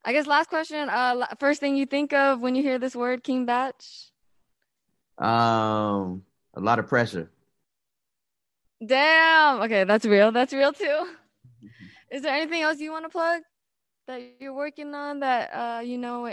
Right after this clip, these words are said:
Speaker 1: I know you got your six two six wine.
Speaker 2: Six two six, uh, stand-up tour dates coming soon. Um, uh, yeah, you can find those dates on
Speaker 1: Oh,
Speaker 2: king batch dot com.
Speaker 1: yeah.
Speaker 2: And, uh, yeah,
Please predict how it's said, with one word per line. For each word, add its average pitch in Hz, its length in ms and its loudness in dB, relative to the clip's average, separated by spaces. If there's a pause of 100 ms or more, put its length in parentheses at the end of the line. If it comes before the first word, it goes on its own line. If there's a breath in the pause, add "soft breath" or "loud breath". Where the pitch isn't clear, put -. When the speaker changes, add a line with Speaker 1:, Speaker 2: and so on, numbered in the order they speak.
Speaker 1:
I 220 80 -8
know 226 100 -6
you 220 120 -8
got 220 160 -10
your 226 80 -12
six 233 220 -18
two 233 140 -16
six 214 240 -14
wine. 220 440 -12 (460)
Speaker 2:
Six 147 300 0
two 151 180 0
six, 156 520 2
uh, 135 320 4
stand-up 143 600 2
tour 147 240 4
dates 139 320 4
coming 143 340 2
soon. 151 560 0 (340)
Um, 113 1200 -2 (500)
uh, 113 680 2
yeah, 123 280 0
you 120 180 0
can 117 140 -6
find 127 340 0
those 123 140 0
dates 123 340 -2
on 120 140 0
Speaker 1:
Oh, - 20 0
Speaker 2:
king 330 160 -2
batch 349 420 0
dot 214 220 -2
com. 123 120 -10
Speaker 1:
yeah. 143 220 -10 (1400)
Speaker 2:
And, 101 360 0
uh, 98 560 0
yeah, 139 220 -2